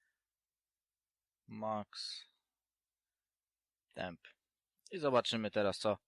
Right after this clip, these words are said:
e, się stanie. No, jak widzimy, max temp jest. Czyli możemy sobie na-, napisać maksymal-, no, maksymalna temperatura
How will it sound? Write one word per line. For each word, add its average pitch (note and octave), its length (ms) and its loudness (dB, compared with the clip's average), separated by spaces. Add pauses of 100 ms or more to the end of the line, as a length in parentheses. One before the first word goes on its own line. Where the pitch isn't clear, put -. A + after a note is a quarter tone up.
(320)
e, F2+ 200 -6
się - 160 -6
stanie. C3 540 4 (640)
No, - 60 0
jak D3+ 160 6
widzimy, A2+ 540 2
max G2 300 -6
temp F2+ 280 -6
jest. D#2+ 240 -6 (320)
Czyli - 180 -8
możemy A2 240 -2
sobie G2 240 -4
na-, F#2+ 280 -12
napisać G#2 680 -6
maksymal-, F#2+ 1080 -6 (340)
no, - 220 -20 (1800)
maksymalna A2 560 -4
temperatura G2 1800 -8